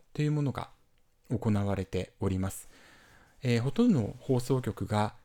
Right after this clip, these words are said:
十月二日月曜日から、もしくは十月一日日曜日から改編というのを行っていると思うんですけれども、えー、自分がよく聞くティービーエスラジオ、東京のラジオの方では、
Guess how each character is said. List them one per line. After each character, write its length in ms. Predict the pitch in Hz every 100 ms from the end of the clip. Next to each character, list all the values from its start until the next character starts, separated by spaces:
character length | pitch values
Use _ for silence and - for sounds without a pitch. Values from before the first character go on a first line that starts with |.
| -
十 260 | - 156
月 260 | 156 151 -
二 300 | - - -
日 140 | 143
月 260 | 127 113 -
曜 80 | 175
日 80 | 113
か 100 | 95
ら、 160 | 90 -
も 120 | 185
し 120 | -
く 100 | 185
は 100 | 180
十 220 | - 151
月 380 | 151 151 - 156
一 100 | 143
日 140 | 135 -
日 260 | 120 -
曜 80 | 185
日 120 | 139
か 80 | 90
ら 100 | - - - - - -
改 180 | - 117 110
編 200 | 113 104
と 140 | 113
い 20 |
う 40 | 101
の 140 | -
を 40 |
行 140 | - 101
っ 120 | 95
て 160 | - 101
い 60 |
る 80 | 101
と 100 | -
思 200 | 95 107
う 20 |
ん 100 | 98
で 140 | 92 104
す 100 | -
け 120 | -
れ 80 | 92
ど 100 | 101
も、 320 | 123 113 98 - - - - - -
え 140 | 117 110
ー、 40 |
自 180 | 110 123
分 100 | 151
が 80 | 165
よ 140 | 170
く 100 | 165 117
聞 180 | - -
く 80 |
テ 160 | - 123
ィ 80 | 147
ー 40 |
ビ 100 | 156
ー 20 |
エ 40 | 160
ス 120 | -
ラ 120 | 151
ジ 120 | 139
オ、 120 | 90 - _ -
東 160 | 107 101
京 180 | 107
の 100 | 101
ラ 100 | 107
ジ 140 | 104 101
オ 80 | 90
の 60 |
方 280 | - 110 98
で 100 | 101
は、 320 | 113 131 95